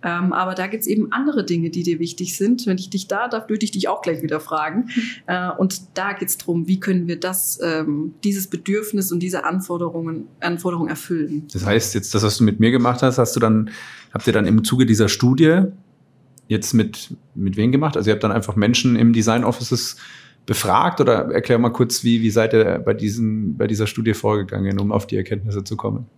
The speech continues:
Speaker 1: Ja, du musst dir vorstellen, diese sechzehn Kategorien, also dieser Health and Wellbeing Score, setzt sich aus diesen sechzehn Kategorien zusammen. Und diese fußen alle auf der Wissenschaft. Das heißt, ich habe mir die nicht überlegt oder ausgesucht oder irgendwie, ne, nachts davon geträumt und morgens aufgeschrieben,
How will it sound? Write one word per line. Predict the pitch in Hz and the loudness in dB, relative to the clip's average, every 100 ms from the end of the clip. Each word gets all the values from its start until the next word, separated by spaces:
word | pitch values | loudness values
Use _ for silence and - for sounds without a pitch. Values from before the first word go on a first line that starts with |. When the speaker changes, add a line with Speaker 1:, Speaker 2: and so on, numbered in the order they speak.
| _ | _
Speaker 1:
Ja, | 202 190 | -4 -2
du | 190 | -2
musst | 214 254 | -2 -4
dir | |
vorstellen, | 240 240 262 - 208 214 220 214 | -4 -4 -4 -4 -4 -2 -4 -4
diese | 196 202 196 190 190 185 | -4 -4 -2 -2 -2 -4
sechzehn | 196 196 214 196 | -4 -4 -4 -4
Kategorien, | 190 180 180 220 277 | -4 -4 -2 -2 0
also | 196 180 | -2 -4
dieser | 170 175 170 165 | -6 -6 -6 -6
Health | 175 196 | -6 -4
and | 196 180 | -2 -2
Wellbeing | 175 175 220 254 | -4 -2 0 0
Score, | 254 - 226 240 247 | 0 -4 -4 -4 -6
setzt | - 202 202 - | -6 -6 -4 -6
sich | 208 | -4
aus | 180 | -4
diesen | 185 185 175 | -2 -2 -4
sechzehn | 170 175 175 | -6 -6 -6
Kategorien | 175 170 160 175 160 | -4 -4 -4 -4 -4
zusammen. | 156 147 151 143 135 | -6 -4 -2 -2 -4
Und | 160 156 - | -6 -6 -4
diese | 214 262 285 | -2 -2 -4
fußen | - 254 311 - 226 | -2 0 0 0 -2
alle | 170 208 294 403 - _ 208 | -2 -2 -2 -4 -10 _ -6
auf | 202 247 - - | -4 -4 -8 -10
der | 220 208 | -6 -4
Wissenschaft. | 214 156 - - - - - - - - - | -4 -4 -4 -8 -10 -16 -20 -20 -18 -18 -10
Das | - 180 | -4 -2
heißt, | 180 185 220 | -2 -2 -4
ich | 202 | -4
habe | 190 | -2
mir | 185 | 0
die | 170 | 0
nicht | 156 | -2
überlegt | - 147 175 254 - | -2 -2 0 0 -2
oder | 160 135 | -4 -4
ausgesucht | 165 254 - 233 240 262 254 - | -2 -4 -4 0 2 0 -2 -4
oder | 165 156 | -4 -2
irgendwie, | 165 165 156 151 147 | -4 -4 -6 -6 -4
ne, | 170 220 233 | -4 -2 -2
nachts | 175 185 - | -2 -6 -8
davon | 170 170 | -6 -4
geträumt | 156 - 175 240 262 | -4 -4 -2 0 0
und | 190 190 | -2 -2
morgens | 180 175 | -4 -4
aufgeschrieben, | 190 - - 262 262 269 285 | -6 -4 -4 -2 0 0 -2